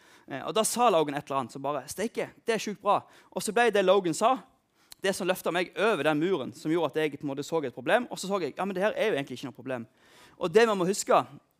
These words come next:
er, og det var det som var greia med Israelsfolket som Josua ledet, at de hadde en Gud med seg som var så utrolig. Altså, Gud, han takler alt, han kan slå alt, eh, og ingenting er umulig for Gud. S-,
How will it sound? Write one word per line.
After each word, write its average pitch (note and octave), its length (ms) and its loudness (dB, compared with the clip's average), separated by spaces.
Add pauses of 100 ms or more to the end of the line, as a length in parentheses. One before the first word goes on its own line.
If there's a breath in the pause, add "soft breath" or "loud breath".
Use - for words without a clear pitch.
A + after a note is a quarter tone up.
(500)
er, E3+ 320 4
og D#3 80 -2
det E3+ 60 4
var F3 100 2
det G#3+ 120 2
som F#3+ 100 -6
var D#3+ 100 -2
greia D#3 260 0
med C3+ 320 -2 (400)
Israelsfolket D3 520 -2
som C3+ 100 -6
Josua D#3 280 -4
ledet, D3+ 320 -2 (500 soft breath)
at - 140 -8
de G3+ 140 6
hadde F3 200 0
en D#3+ 120 -2
Gud F#3+ 240 -6
med C#3 160 -2
seg A2+ 240 -8
som D#3+ 180 -10
var E3+ 120 0
så - 180 -12
utrolig. F3+ 400 -6
Altså, C#3 200 -8
Gud, G3+ 260 -8
han F#3 160 -2 (480)
takler E3 280 -6
alt, - 420 -2 (280 soft breath)
han D#3+ 140 -4
kan D3+ 140 -2
slå E3+ 260 2
alt, - 380 0 (140)
eh, B2+ 220 -8
og C#3 120 -6
ingenting F3+ 380 0
er C#3 120 0
umulig D3 260 -2
for C3 120 -10
Gud. D#3 260 -4 (400 loud breath)
S-, - 140 -14